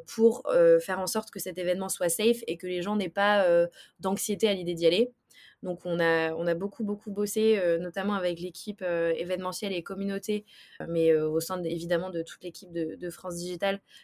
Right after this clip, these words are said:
pour avoir des bornes de désinfection, des prises de température, de la gestion des flux. On a limité le nombre de participants à mille. Les, les autres années, c'était trois mille de, trois mille participants.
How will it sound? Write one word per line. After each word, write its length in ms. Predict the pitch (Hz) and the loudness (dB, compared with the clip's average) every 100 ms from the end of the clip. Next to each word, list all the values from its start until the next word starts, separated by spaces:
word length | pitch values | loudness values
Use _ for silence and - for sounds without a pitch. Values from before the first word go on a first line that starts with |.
| _ | _
pour 380 | - - 220 208 _ | -10 0 0 0 _
avoir 500 | 180 175 190 190 180 | -2 0 2 2 2
des 220 | 180 185 208 | -4 -4 0
bornes 280 | 214 208 | 0 0
de 80 | 202 | -2
désinfection, 720 | 190 185 185 185 185 - 208 208 | -6 -6 -6 -8 -10 -6 -6 -6
des 200 | 185 208 | -2 -2
prises 280 | 208 226 196 | -2 -4 -4
de 80 | 202 | -4
température, 760 | 196 196 185 185 - 208 208 208 | -6 -6 -4 -4 -6 -8 -8 -6
de 160 | 190 | -4
la 160 | 208 196 | 0 0
gestion 340 | 190 190 202 | 0 -6 -6
des 140 | 185 185 | -6 -6
flux. 320 | - 247 - _ _ - | -2 -2 -4 _ _ -8
On 80 | 190 | -2
a 120 | 185 | 2
limité 420 | 202 226 233 240 | 4 4 6 6
le 140 | 202 190 | 4 2
nombre 300 | 214 202 196 | -2 -2 -4
de 100 | 190 | -4
participants 580 | 185 - - 208 202 | -4 -6 -10 -10 -4
à 100 | 202 | -2
mille. 380 | 190 214 277 175 _ - - - | 2 4 4 2 _ -20 -20 -12
Les, 320 | 180 185 180 | -6 0 2
les 180 | 165 202 | 4 4
autres 200 | 214 - | 2 2
années, 100 | 220 | 2
c'était 220 | 233 - | 2 -2
trois 180 | 165 - | -4 0
mille 160 | 214 226 | 2 2
de, 140 | 196 - - - | 0 -8 -18 -6
trois 160 | - | 0
mille 140 | 220 226 | 2 0
participants. 560 | 208 - - - 247 | -2 -6 -12 -4 -4